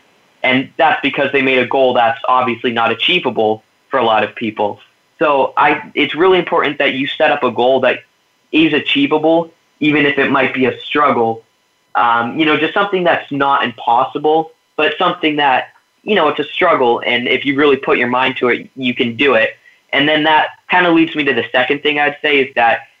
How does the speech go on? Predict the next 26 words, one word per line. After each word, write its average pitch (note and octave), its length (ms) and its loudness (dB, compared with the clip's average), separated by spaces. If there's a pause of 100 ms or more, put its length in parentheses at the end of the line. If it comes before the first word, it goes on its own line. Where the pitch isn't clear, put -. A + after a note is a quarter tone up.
you D#3+ 100 2
have G3 180 2
to F3+ 80 -2
have C3+ 380 0
a B2+ 60 0
positive B2 520 -2
mindset, A2+ 600 -2 (340)
mindset B2 500 0
in B2+ 100 -4
order B2+ 220 2
to B2 80 0
persevere. C3+ 720 0 (400)
You're D3+ 220 0
not E3 220 2
really D#3 260 2
gonna C#3+ 180 0
be C#3 120 0
able C#3 220 2
to A#2+ 220 0 (160)
keep C#3+ 300 -4
trying C3 400 0
at B2+ 100 -2
the B2+ 160 -6
same B2+ 220 -2
task A#2+ 500 -2
if, A#2 300 -2